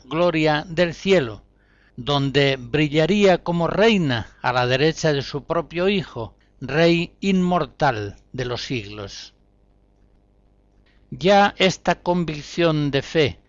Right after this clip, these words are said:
que Pío doce declara dogmática estaba viva en la Iglesia antigua. Vemos, por ejemplo,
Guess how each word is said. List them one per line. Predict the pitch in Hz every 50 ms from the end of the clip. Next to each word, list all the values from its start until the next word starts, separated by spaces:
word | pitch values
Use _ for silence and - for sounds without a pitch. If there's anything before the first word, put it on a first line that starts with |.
| _ -
que | - 120 117
Pío | 110 - 147 147 147 147
doce | 147 151 156 147 - - 156 143 135 139 139 -
declara | 147 135 131 123 - - 139 143 135 131 123 127 131 - -
dogmática | 135 120 139 135 123 139 151 165 175 165 - 160 147 - 156 156 151 147 - _ _ _ -
estaba | 139 131 - - - 208 190 196 202 190
viva | 190 226 240 214 160 110 95 - - - _ -
en | 127 123 120
la | 120 117
Iglesia | 113 107 120 127 131 117 - - 139 131 143 - -
antigua. | - 175 180 180 165 - - 214 185 123 104 98 - - _ _ _ _ _ _ _ _ _ _ _ _ _ _ _ _ _ _
Vemos, | - 120 131 151 151 147 143 135 - -
por | - - 170
ejemplo, | 170 - 202 214 208 190 180 196 190 190 180 -